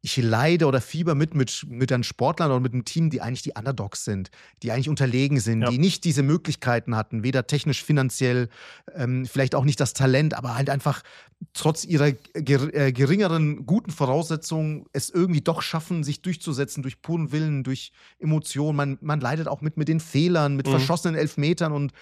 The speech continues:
Speaker 2: Ja,
Speaker 1: hat
Speaker 2: natürlich.
Speaker 1: ja auch, äh, dann Mitleid oder mit, äh,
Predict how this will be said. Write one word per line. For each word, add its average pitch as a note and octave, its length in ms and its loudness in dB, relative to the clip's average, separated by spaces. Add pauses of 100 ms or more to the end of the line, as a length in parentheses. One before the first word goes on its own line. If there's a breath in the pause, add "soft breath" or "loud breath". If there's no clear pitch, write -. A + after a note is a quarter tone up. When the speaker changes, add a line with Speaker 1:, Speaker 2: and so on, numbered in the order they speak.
(160 loud breath)
Speaker 2:
Ja, C#3 120 4
Speaker 1:
hat C#3+ 80 2
Speaker 2:
natürlich. D3+ 260 0
Speaker 1:
ja D3 80 4
auch, F#3+ 200 2
äh, - 240 -6
dann C#3+ 200 0
Mitleid D3 380 -2
oder C#3+ 360 2
mit, C#3+ 320 -6
äh, D#3 280 -4